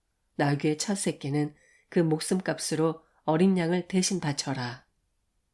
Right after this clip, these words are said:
그렇게 하기 싫거든 그 나귀 새끼의 목을 부러뜨려 한다. 너희 마다들의 목숨값으로는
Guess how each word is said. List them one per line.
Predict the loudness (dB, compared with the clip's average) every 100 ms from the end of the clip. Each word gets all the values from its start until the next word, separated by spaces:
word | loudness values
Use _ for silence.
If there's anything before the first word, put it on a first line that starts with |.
| _ _ _ _ _ _ _
그렇게 | 2 2 0
하기 | -4 -2
싫거든 | -4 -4 -4 -4 -2 -4 -6 _ _ _ _
그 | 0
나귀 | 2 2 0 -2
새끼의 | -4 -2 -2
목을 | 0 -2 0 -2 -2
부러뜨려 | -2 -2 0 0 -2
한다. | -2 -6 -6 -8 -8 -18 _ _ _ _ _ _ _ _ _ _ _ _ _ _ _ _ _ _ -2
너희 | 2 4 2
마다들의 | 2 2 0 0 0
목숨값으로는 | 0 0 -2 -6 -6 -6 -6 -2 -2 -4